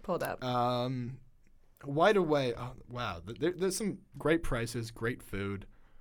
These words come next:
Speaker 2: Um,
Speaker 1: Looks delicious. I'm
Speaker 2: looks delicious.
Speaker 1: salivating.
Speaker 2: Wow, just all the options. Like, like, it just keeps going forever. So garlic bread. Wait, here, I got the. Wait, I just lost it.
Speaker 1: You,
Speaker 2: No.
Speaker 1: I think it's up more.
Speaker 2: I got this.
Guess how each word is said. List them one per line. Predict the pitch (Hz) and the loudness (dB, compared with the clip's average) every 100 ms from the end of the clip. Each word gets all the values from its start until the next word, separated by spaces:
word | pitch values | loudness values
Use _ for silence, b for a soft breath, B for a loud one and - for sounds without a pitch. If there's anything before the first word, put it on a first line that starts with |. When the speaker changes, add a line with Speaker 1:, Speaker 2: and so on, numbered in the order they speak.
| - - - | -20 -20 -6
Speaker 2:
Um, | 104 101 104 101 98 95 95 - | -2 0 0 -2 -2 -6 -6 0
Speaker 1:
Looks | 196 196 | 0 2
delicious. | 220 185 190 185 | 2 2 2 -4
I'm | 156 160 | -2 0
Speaker 2:
looks | 185 185 | 0 4
delicious. | 151 151 151 147 | 4 6 4 2
Speaker 1:
salivating. | 156 160 | 2 0
Speaker 2:
Wow, | 143 135 110 | 0 0 0
just | - 123 - - | -4 -6 -8 -6
all | 151 220 | 2 2
the | 262 - | 2 -2
options. | 127 160 - 147 123 | -4 -4 -4 -6 -8
Like, | 127 | -10
like, | 127 | -6
it | 120 | -6
just | 170 - | -8 -10
keeps | 139 - | -14 -10
going | 123 | -10
forever. | 110 127 131 | -6 -6 -6
So | - 170 - 143 | 2 2 2 2
garlic | 170 131 104 | 4 4 -2
bread. | 87 | -6
Wait, | 95 92 | -6 -8
here, | 95 - | -10 -12
I | 101 | -12
got | 110 110 | -12 -12
the. | 104 98 - _ - - - | -12 -12 -14 _ -20 -18 -10
Wait, | 101 | -10
I | |
just | 98 85 | -10 -12
lost | 90 95 | -12 -14
it. | - | -6
Speaker 1:
You, | 185 180 | 0 2
Speaker 2:
No. | 175 202 180 | 0 -4 -8
Speaker 1:
I | |
think | 170 185 | -8 -8
it's | 185 | -10
up | - - | -12 -10
more. | 190 185 - - - _ - - - - - - - - - - | -12 -12 -20 -20 -20 _ -20 -20 -20 -20 -20 -20 -20 -20 -20 -16
Speaker 2:
I | 92 | -12
got | 90 - | -10 -12
this. | 87 | -12